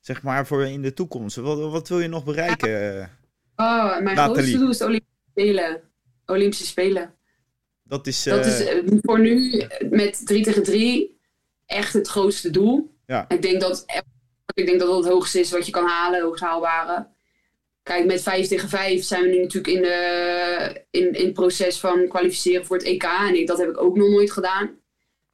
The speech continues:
Speaker 2: Dus dat is één doel, vijf tegen vijf. Ik wil naar een E K. En met de drie tegen drie, ja, ik wil gewoon naar die Olympische Spelen. Dat is gewoon echt het,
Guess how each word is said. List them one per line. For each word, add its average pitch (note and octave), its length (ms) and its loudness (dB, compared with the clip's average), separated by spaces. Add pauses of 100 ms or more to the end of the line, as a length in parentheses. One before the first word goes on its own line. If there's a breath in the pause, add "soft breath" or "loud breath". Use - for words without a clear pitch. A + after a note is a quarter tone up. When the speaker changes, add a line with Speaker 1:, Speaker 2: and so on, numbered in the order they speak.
(540)
Speaker 2:
Dus E3 220 -4
dat F#3+ 280 0
is G3 180 0
één G3+ 240 2
doel, G3 340 4
vijf F#3 240 -2
tegen F#3 220 -4
vijf. F3+ 300 -2
Ik F3 260 -4
wil F#3 180 2
naar F3 160 0
een F3 60 2
E F3 100 0
K. F3 80 -8 (300)
En E3+ 160 -2
met F3 320 -4
de E3 500 -2
drie E3+ 160 0
tegen E3+ 160 -2
drie, E3 120 2
ja, D#3+ 240 0
ik D#3 120 -2
wil F3 120 2
gewoon F#3+ 160 0
naar F3+ 100 2
die F3+ 120 2
Olympische F3+ 300 2
Spelen. D#3 560 0 (140)
Dat E3+ 180 -2
is - 80 -6
gewoon F#3 220 2
echt - 400 -4 (1160)
het, F#3 440 -4